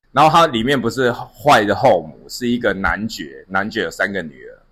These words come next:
啊，那个男爵就是一个胖胖的男爵，这样。然后他里面的演的那种感觉，就是他就是一个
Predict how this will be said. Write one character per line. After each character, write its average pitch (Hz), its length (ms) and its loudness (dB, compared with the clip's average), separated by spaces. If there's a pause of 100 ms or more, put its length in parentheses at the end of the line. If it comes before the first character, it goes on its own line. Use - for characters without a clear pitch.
啊， 120 100 0
那 127 100 -2
个 117 60 -2
男 101 180 -2
爵 98 140 -6
就 90 40 -12
是 98 220 -8
一 98 40 -6
个 90 100 -4
胖 87 260 -8
胖 82 260 -6
的 76 60 -20
男 76 260 -20
爵， - 180 -18 (220)
这 - 80 -18
样。 - 80 -16 (580)
然 98 140 -2
后 107 80 -2
他 113 100 2
里 98 160 -4
面 110 200 -4
的 101 120 -2
演 85 380 -10
的 90 120 -8
那 95 120 -6
种 90 180 -6
感 82 180 -4
觉， 82 200 -14
就 98 160 -8
是 95 80 -10
他 98 180 -6
就 98 140 -10
是 98 180 -12
一 98 80 -8
个 82 500 -6